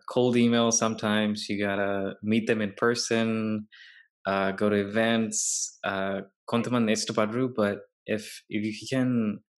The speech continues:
talk to, you know, meet someone and learn about them, learn about what they're doing in their job, and then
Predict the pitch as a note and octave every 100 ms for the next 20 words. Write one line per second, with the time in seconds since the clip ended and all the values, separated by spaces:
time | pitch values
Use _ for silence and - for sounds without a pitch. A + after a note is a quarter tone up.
0 | _ _ _ _ _ - - G#2 G#2 -
1 | G#2+ G2+ G#2 G2+ G2 - A2 A2+ A#2+ -
2 | - A2 G#2 F#2+ G2 G#2+ - _ - G2+
3 | G2 F#2+ F#2 - G2+ G#2+ G#2+ G#2 G2+ -
4 | - G2 G2 F2+ F#2 - _ _ - -
5 | _ _ A2 G#2+ G#2+ G#2 G2 G2+ G2+ G#2
6 | G#2 G#2 A2 G#2 G#2 F#2+ F#2+ F#2+ G2 -
7 | G2+ G2+ G2 G2 F#2+ F#2+